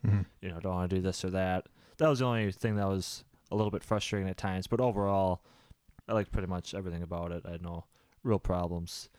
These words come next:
Speaker 2: What was with the cell phone? Like,
Speaker 1: The turn order
Speaker 2: yeah, why
Speaker 1: track?
Speaker 2: is the turn order track on a cell phone? Like Underwater Cities and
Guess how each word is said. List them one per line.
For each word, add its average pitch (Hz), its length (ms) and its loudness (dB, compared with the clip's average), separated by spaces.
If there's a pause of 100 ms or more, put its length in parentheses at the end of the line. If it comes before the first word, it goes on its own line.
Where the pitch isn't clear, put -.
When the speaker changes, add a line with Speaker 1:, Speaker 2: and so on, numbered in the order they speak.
(1300)
Speaker 2:
What 135 180 2
was 139 160 0
with 131 140 0
the 107 100 0
cell 117 380 2
phone? 95 640 0 (800)
Like, 87 400 -6 (160)
Speaker 1:
The 107 100 0 (120)
turn 117 300 4
order 123 320 4
Speaker 2:
yeah, 107 140 4
why 127 200 6
Speaker 1:
track? 110 40 4
Speaker 2:
is 101 80 0
the 101 60 -2
turn 110 200 -2
order 107 180 2
track 104 340 0
on 101 80 2
a 90 40 0
cell 101 280 2
phone? 110 480 2
Like 107 180 -2
Underwater 98 440 2
Cities 98 800 2
and 87 240 -2